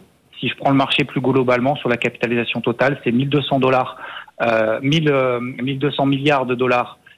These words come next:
et, euh, deux mille cinq cents milliards de dollars. Tant qu'on ne s'installe pas en dessous de ces bandes basses, on n'est pas en bear market, donc en marché baissier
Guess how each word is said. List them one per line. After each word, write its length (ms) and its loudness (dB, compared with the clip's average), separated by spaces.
et, 240 2
euh, 140 0
deux 140 -4
mille 220 -6
cinq 200 -4
cents 80 0
milliards 340 0
de 100 0
dollars. 440 0
Tant 200 2
qu'on 140 -6
ne 120 -2
s'installe 500 -4
pas 300 -2
en 220 2
dessous 340 -4
de 200 -6
ces 100 0
bandes 220 0
basses, 220 0
on 80 0
n'est 100 0
pas 380 -2
en 120 -4
bear 180 2
market, 300 -2
donc 180 -4
en 80 0
marché 560 0
baissier 420 0